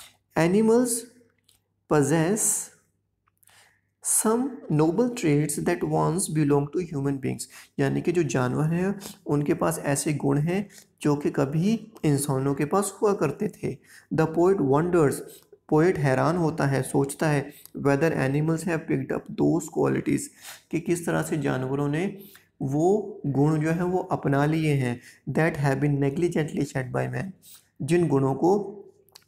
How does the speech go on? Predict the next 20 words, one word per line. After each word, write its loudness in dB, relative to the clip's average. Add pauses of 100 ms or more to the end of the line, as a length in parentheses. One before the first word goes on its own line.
लापरवाही 2
से 0 (320)
इंसानों 4
के 2
द्वारा 2 (160)
छोड़ 4
दिया 4
गया 2
over 4
the 0 (100)
passage -2
of 4 (280)
time, 2 (280)
समय 2
के 2
बीतने 2
के 0
साथ। -4 (300)
Difficult 0
words, 2